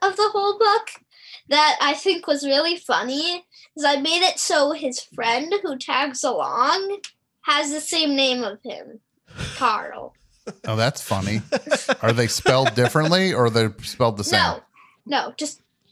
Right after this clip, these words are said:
Speaker 1: same name. <laughs>
Speaker 2: So if I'm reading it, is there a part where it's like, Carl says, "Hey, Carl, go get that." Carl said,
Speaker 1: No,
Speaker 2: "No,
Speaker 1: no.
Speaker 2: you go get it, Carl."
Speaker 1: <laughs> It's
Speaker 2: Carl looked at
Speaker 1: basically
Speaker 2: Carl and got mad at Carl.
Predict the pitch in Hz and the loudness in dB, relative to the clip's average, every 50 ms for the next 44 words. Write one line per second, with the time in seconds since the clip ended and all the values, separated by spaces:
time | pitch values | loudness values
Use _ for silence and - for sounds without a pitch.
0 | - - - - - - 339 320 320 330 320 311 294 269 233 196 139 123 - 269 | -20 -16 -14 -10 -2 0 2 2 2 2 0 0 2 2 2 0 -2 -4 -4 -4
1 | 339 - 339 302 160 147 135 156 170 175 175 165 156 160 175 196 202 170 160 135 | -4 -4 -2 0 2 2 4 4 4 4 4 4 6 6 6 4 4 4 4 4
2 | 120 113 110 107 - - 127 120 110 143 135 123 117 - - 151 143 120 120 123 | 4 4 2 2 0 0 0 2 4 4 4 4 2 2 2 2 2 2 2 2
3 | 120 117 127 - 110 92 - - - - - - _ - - - 170 180 175 165 | 4 4 4 4 2 2 0 -6 -14 -18 -20 -20 _ -8 -2 2 4 6 6 6
4 | 156 143 135 - - - 147 131 123 117 110 - - 180 180 135 - - 190 190 | 6 6 6 4 2 2 4 6 6 4 2 2 2 2 2 2 0 0 2 4
5 | 180 160 139 117 101 87 78 - _ _ _ - - - - - - - - 170 | 6 6 6 6 4 2 0 -4 _ _ _ -20 -16 -16 -14 -14 -12 0 2 2
6 | 170 156 175 180 - - 139 107 95 82 - - - - 156 170 175 160 147 139 | 2 4 4 2 4 4 2 2 2 0 -6 -8 -2 2 4 6 6 6 6 6
7 | 123 - - - - - - - - - 180 156 139 - - 320 311 - 170 147 | 4 4 4 4 4 6 6 6 6 6 6 6 6 6 6 6 6 4 4 4
8 | 127 381 381 131 117 113 101 101 - - - 131 117 120 123 135 147 156 147 - | 4 4 4 4 4 4 2 0 -4 -2 2 4 4 6 6 6 6 4 2 0
9 | - _ _ _ _ _ _ _ _ _ _ - - - 359 359 349 - - - | -4 _ _ _ _ _ _ _ _ _ _ -20 -8 -4 -2 -2 -2 -2 0 4
10 | 160 165 175 180 180 175 160 151 160 160 - - 151 131 - - - 156 151 139 | 6 6 8 8 8 8 6 6 6 4 4 4 2 2 2 2 2 4 4 6
11 | 131 127 120 117 113 117 113 117 110 131 127 120 110 120 127 127 123 120 117 117 | 6 6 6 6 6 6 4 4 4 2 2 2 2 2 4 4 4 4 2 0
12 | 107 - - - 127 110 104 98 92 85 82 85 | -2 -2 0 2 4 4 4 4 2 2 0 -4